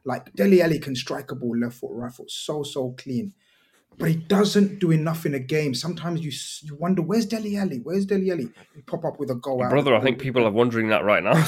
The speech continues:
Speaker 2: <laughs>
Speaker 1: Exactly. Where's Dele Alli anyway? You know that,
Speaker 2: Not,
Speaker 1: "Where's
Speaker 2: not
Speaker 1: Messi?" It should be, "Where's Dele Alli?" You know?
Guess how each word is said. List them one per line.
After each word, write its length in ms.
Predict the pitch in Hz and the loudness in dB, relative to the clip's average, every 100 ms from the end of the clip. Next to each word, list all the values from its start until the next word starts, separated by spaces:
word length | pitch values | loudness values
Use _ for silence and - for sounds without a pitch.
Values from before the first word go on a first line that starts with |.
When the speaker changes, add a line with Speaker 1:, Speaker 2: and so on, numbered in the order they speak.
| - | 6
Speaker 2:
<laughs> 80 | 208 | 8
Speaker 1:
Exactly. 560 | 196 160 202 196 151 | 10 10 8 8 6
Where's 240 | 139 185 180 | 10 10 10
Dele 200 | 160 160 | 10 10
Alli 120 | 156 | 10
anyway? 300 | 196 160 160 - - | 8 8 4 0 -2
You 80 | 107 214 | 8 10
know 100 | 214 | 12
that, 120 | 208 | 12
Speaker 2:
Not, 80 | 208 | 12
Speaker 1:
"Where's 200 | 202 196 | 12 12
Speaker 2:
not 120 | 220 | 12
Speaker 1:
Messi?" 260 | - 202 - - | 12 10 10 8
It 60 | |
should 100 | 247 | 10
be, 80 | 214 | 12
"Where's 220 | 214 240 | 12 12
Dele 240 | 214 208 208 | 12 12 12
Alli?" 140 | 226 175 | 12 12
You 140 | 202 | 10
know? 180 | 190 | 10